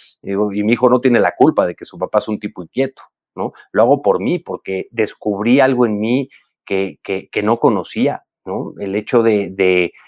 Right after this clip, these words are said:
y el, el primer evento que hice, el Toreo se viste azul, llegué a las tres de la mañana agotado a mi casa, me senté en la cama, este, con Álvaro dormido y dije, "Agárrate el demonio que acabas de levantar, esto me encantó".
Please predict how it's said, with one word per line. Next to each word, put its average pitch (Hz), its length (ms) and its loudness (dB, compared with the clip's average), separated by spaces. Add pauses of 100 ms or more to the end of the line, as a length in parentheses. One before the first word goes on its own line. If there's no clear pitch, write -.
(120)
y 98 260 -2
el, 95 220 -4
el 101 220 -2
primer 98 260 2
evento 120 320 2
que - 120 -10
hice, 127 140 -2
el 104 100 2
Toreo 98 180 -2
se 113 140 -4
viste 113 240 -2
azul, 110 280 -2
llegué 90 220 0
a 95 60 2
las 104 220 0
tres 107 220 0
de 110 80 2
la 101 100 2
mañana 98 400 -2
agotado 107 400 2
a 110 60 0
mi 95 120 -6
casa, 101 420 0 (300)
me 95 120 -6
senté 92 300 -4
en 113 80 2
la 120 120 2
cama, 104 600 0
este, 92 480 -8
con 92 200 -6
Álvaro 107 320 2
dormido 92 440 -4
y 117 60 -2
dije, 110 500 -4 (460)
"Agárrate 110 640 0
el 98 140 -4
demonio 101 440 -4
que 98 80 -4
acabas 110 320 0
de 92 100 -6
levantar, 85 460 -6
esto 135 240 -4
me 117 120 -4
encantó". 92 760 -8